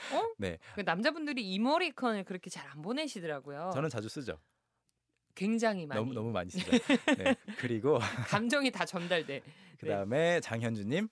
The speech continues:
Speaker 2: "I express my love to you." 이렇게
Speaker 1: 어,
Speaker 2: 보내주셨어요?
Speaker 1: 좋은 문장이에요. 그대로 뭐, 쓸 수 있는 문장이고요. "나는 너에게
Speaker 2: 내
Speaker 1: 나의
Speaker 2: 사랑을.
Speaker 1: 사랑을 표현한다"라고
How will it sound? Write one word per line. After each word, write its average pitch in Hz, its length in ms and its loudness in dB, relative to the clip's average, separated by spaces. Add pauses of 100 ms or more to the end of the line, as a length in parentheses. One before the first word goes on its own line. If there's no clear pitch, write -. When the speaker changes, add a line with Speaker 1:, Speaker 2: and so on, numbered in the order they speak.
(760)
Speaker 2:
"I 262 240 4 (160)
express 196 800 0
my 175 300 0
love 196 480 2
to 220 180 -4
you." 277 300 4
이렇게 233 240 2
Speaker 1:
어, - 20 -4
Speaker 2:
보내주셨어요? 233 640 0
Speaker 1:
좋은 151 200 4
문장이에요. 107 500 0
그대로 110 420 0
뭐, 87 160 -8
쓸 - 140 -10
수 - 100 -8
있는 98 140 -4
문장이고요. 82 520 -8
"나는 101 300 -4
너에게 92 300 -2 (1000)
Speaker 2:
내 175 120 -2
Speaker 1:
나의 180 140 0
Speaker 2:
사랑을. 202 200 0
Speaker 1:
사랑을 165 640 0
표현한다"라고 107 1700 -4